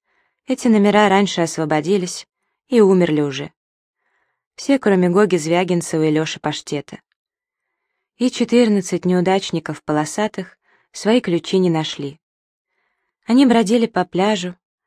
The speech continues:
рылись в гальке, трупы поднимали и под ними смотрели,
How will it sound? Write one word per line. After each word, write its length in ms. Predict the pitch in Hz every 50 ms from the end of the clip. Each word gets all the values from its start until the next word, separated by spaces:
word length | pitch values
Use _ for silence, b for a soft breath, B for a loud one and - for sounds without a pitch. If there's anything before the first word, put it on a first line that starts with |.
| _ _
рылись 380 | - 180 208 233 214 196 160 160
в 100 | 165 151
гальке, 500 | 160 170 185 202 196 - - - 175 - _ _ _ _ _ _ _ _
трупы 340 | - 180 202 226 226 - 202
поднимали 680 | - 185 170 170 180 180 180 175 170 170 160 160 160 - _ _ _ _ _ _
и 80 | - 226
под 220 | - - 208 196
ними 240 | 185 196 190 180 160
смотрели, 640 | 156 - - 156 147 - - 147 143 139 131 - -